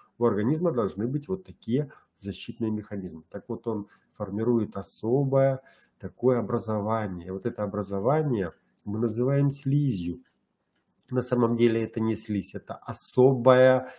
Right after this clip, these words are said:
такая структура, которая состоит не только из слизи, но и из многочисленных бактериальных клеток, которые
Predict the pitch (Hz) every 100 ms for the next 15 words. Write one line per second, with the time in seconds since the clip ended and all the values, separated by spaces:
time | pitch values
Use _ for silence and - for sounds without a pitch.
0 | _ - 104 - 120 123 113 - - 101
1 | - _ - 147 131 101 85 - _ -
2 | 107 131 120 113 104 - - - 117 127
3 | 120 - _ _ _ 101 95 123 160 -
4 | 160 147 - 120 104 85 90 104 110 90
5 | 95 101 101 - - 98 - 123 135 165
6 | - _ _ _ - 101 - - 110 104
7 | 104 101 92 87 - - 92 95 101 -
8 | 165 - _ _ _ - 98 - 110 123
9 | 151 151 143 143 139